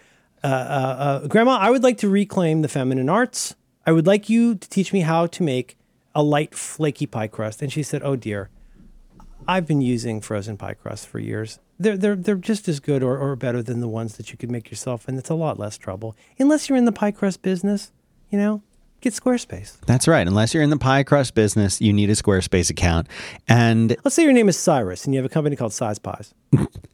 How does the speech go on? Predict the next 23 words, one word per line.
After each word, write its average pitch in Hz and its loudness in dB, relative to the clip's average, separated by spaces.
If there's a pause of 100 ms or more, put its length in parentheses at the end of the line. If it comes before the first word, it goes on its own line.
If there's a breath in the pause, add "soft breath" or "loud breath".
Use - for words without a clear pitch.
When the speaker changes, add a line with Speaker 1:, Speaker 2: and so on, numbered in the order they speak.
(400 loud breath)
Speaker 1:
No. 196 2 (1400 loud breath)
That's 143 -8
funny 135 -6
how. 117 -8
Speaker 2:
I 120 6
Speaker 1:
If 113 -2
Speaker 2:
don't 113 4
Speaker 1:
you, 139 8
Speaker 2:
know. 320 4
Speaker 1:
if 294 4
you're - 8
Speaker 2:
It's 294 6
Speaker 1:
making 277 4
Speaker 2:
good. - 6
Speaker 1:
Size 208 6
Pies, 277 4
why 226 4
are 320 4
you 311 6
not 277 6
out 247 2
making 226 4
pies, 254 4